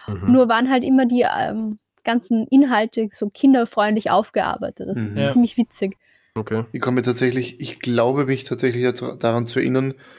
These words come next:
Speaker 3: ähm, wenn Freunde, mit denen in der Mittelschule war, ähm, mich da, sich da dann besser neu kennen werden, werden sie wahrscheinlich vielleicht ausbessern.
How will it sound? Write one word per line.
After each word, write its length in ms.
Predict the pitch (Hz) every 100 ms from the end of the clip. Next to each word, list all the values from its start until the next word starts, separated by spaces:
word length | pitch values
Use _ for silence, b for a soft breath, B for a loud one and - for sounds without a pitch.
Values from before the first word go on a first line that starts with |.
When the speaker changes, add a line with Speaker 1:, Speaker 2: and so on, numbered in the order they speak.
| B B
Speaker 3:
ähm, 340 | - 117 117 117
wenn 220 | 117 110
Freunde, 360 | - 120 120 120
mit 160 | 117
denen 140 | 123 120
in 180 | 117
der 140 | 117 117
Mittelschule 1000 | 117 - 135 123 120 117 123 - 120 117
war, 380 | 117 120 113 - _ _
ähm, 540 | 110 107 107 107 107 - _ _ _ _ _ _ -
mich 220 | 117 -
da, 380 | 113 107 107 - 127
sich 180 | - 117
da 220 | 113 113
dann 320 | - 113 110
besser 260 | 127 120 120
neu 160 | 117
kennen 240 | 117 127 120
werden, 140 | 117
werden 100 | 117
sie 80 | 113
wahrscheinlich 320 | 110 110 - -
vielleicht 380 | 117 120 123
ausbessern. 640 | - 131 - 143 135 156